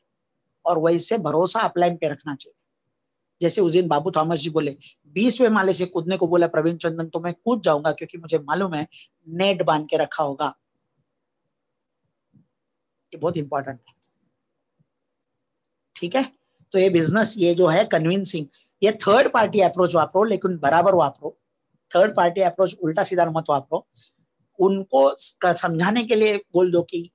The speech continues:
ये देखो इतने लोगों का हो गया। आपको जो दे रहे हैं, videos दे रहे हैं, जो रोज रोज training हो रहे हैं, आपको बैठने को बोल रहे हैं, यहाँ से आपकी एक library तैयार हो रही है, आपका एक database तैयार हो रहा है कि कौन सा बंदा कैसे किया, कौन सी,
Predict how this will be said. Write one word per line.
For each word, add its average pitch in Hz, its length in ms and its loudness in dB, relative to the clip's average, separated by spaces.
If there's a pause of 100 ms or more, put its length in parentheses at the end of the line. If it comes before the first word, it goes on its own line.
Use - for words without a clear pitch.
ये 180 140 4
देखो 190 280 2
इतने 180 260 -4
लोगों 170 220 2
का 165 140 -4
हो 143 140 0
गया। 156 160 -6 (340)
आपको 214 260 -2
जो 262 200 2
दे 208 300 6
रहे 233 120 6
हैं, 214 80 4
videos 185 460 2
दे 180 140 2
रहे 175 200 6
हैं, 165 160 0
जो 175 80 2
रोज 175 440 0
रोज 185 220 2
training 170 280 0
हो 170 80 2
रहे 165 120 4
हैं, 165 80 4
आपको 160 200 -4
बैठने 160 300 0
को 175 100 -4
बोल 160 160 0
रहे 156 120 -4
हैं, 151 60 -10 (380)
यहाँ 170 400 0
से 220 440 -2
आपकी 175 380 -2
एक 220 120 2
library 160 720 0
तैयार 160 280 0
हो 147 120 -4
रही 135 160 -4
है, 147 100 -8
आपका 180 300 -6
एक 190 80 -8
database 175 500 -6
तैयार 139 160 -10
हो 135 60 -18
रहा - 140 -20
है - 80 -20 (760)
कि 175 80 -16
कौन 233 260 0
सा 233 120 -2
बंदा 175 360 -2
कैसे 175 360 -2
किया, 165 300 -2
कौन 175 280 -4
सी, 202 360 -6